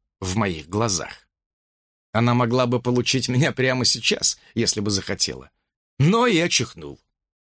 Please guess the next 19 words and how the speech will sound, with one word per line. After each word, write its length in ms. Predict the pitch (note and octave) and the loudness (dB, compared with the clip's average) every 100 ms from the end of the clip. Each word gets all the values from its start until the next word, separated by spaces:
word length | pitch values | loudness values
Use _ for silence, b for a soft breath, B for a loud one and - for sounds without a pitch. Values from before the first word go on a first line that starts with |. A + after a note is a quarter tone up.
| _ - | _ -2
Это 240 | B2+ D#3 | -2 -2
показалось 640 | - B2 A2+ A#2+ B2 G#2 | -4 -2 0 2 2 0
ей 180 | G#2 G#2 | 0 0
смешным. 600 | - F#2 - B1 G1+ - _ _ _ _ _ _ _ _ _ - | 0 -2 -6 -8 -12 -20 _ _ _ _ _ _ _ _ _ -2
Я 260 | G2 C3+ D3 | 2 2 2
нечаянно. 800 | D3+ - D3+ C#3 G2+ D#2 C#2 - _ _ _ _ _ _ | 2 2 2 2 -2 -6 -12 -20 _ _ _ _ _ _
Я 220 | A2+ C3+ | 0 2
молился, 580 | C3+ C3+ C#3+ D3 - B2 | 2 2 2 2 2 0
чтобы 340 | - A#2+ G#2+ | 0 -2 0
она 300 | G#2+ B2 A2 b b _ | 0 0 0 b b _
не 180 | A#2 B2+ | 0 2
разожгла 560 | A#2 A2+ A#2 G#2+ B2 A#2 | 2 2 2 0 0 2
любовный 520 | A#2 A#2 A2 A2+ A#2+ | 2 2 2 2 0
жар. 520 | G#2+ G2+ D#2 - - _ _ _ _ _ | 0 -2 -4 -8 -18 _ _ _ _ _
Однажды 440 | - A2 A3 C#3+ A#2 | -2 0 0 0 0
я 160 | A2 | 0
видел, 300 | D#3+ F3+ B2 | 0 0 0
как 180 | G2+ G2 | -2 -6
она 340 | A#2 F3 C#3+ | -4 -4 -4